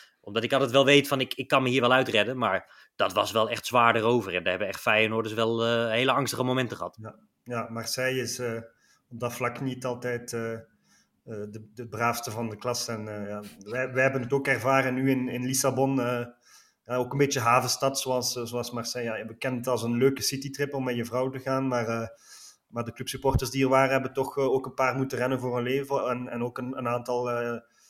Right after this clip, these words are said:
Speaker 2: zware klappen gehad van, eh, van, eh, bendes die rondliepen. Waren het nu Benfica-hooligans of, of gewoon drugsdealers en krapul. Maar, eh, het was voor niet, niet, niet voor iedereen even fijn daar, eh.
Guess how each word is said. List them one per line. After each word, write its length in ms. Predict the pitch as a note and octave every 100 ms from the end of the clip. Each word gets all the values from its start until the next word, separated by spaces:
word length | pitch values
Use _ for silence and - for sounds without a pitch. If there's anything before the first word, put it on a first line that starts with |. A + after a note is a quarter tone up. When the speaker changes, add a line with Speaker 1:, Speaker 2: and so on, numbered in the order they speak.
| - _ _
Speaker 2:
zware 360 | A2+ A#2 A2+
klappen 280 | A#2 B2+ C3+
gehad 400 | A#2+ A#2 B2+ -
van, 260 | A#2+ A#2 A2+
eh, 200 | A2 G#2+
van, 340 | A2 G#2+ G#2
eh, 100 | G2+ - _ A#2
bendes 360 | A#2+ B2 C3+ B2+
die 100 | A#2+
rondliepen. 480 | A#2+ A#2+ B2+ A#2+ A2+
Waren 240 | A#2 G#2+
het 100 | A2
nu 120 | B2 G#2
Benfica-hooligans 920 | A#2 A#2 A2+ A#2 A2+ A#2 A2 A2 A2
of, 180 | A2+ B2
of 100 | -
gewoon 500 | A#2 A2+ A2+ A2 G#2 _ _ _
drugsdealers 600 | A2+ A2+ - A#2+ A2+ G2+
en 120 | A2
krapul. 380 | A2 A2 C3 C#3+
Maar, 180 | C#3 A2
eh, 180 | A2 A2
het 100 | G#2+
was 240 | A#2 -
voor 100 | -
niet, 180 | C3+ C3+
niet, 140 | D3 D3+
niet 160 | D3
voor 140 | D3 C3+
iedereen 360 | C3+ B2+ B2+
even 220 | C3 B2
fijn 340 | A#2 B2+ A#2+ A#2
daar, 240 | G#2+ G2+ G2
eh. 220 | G2+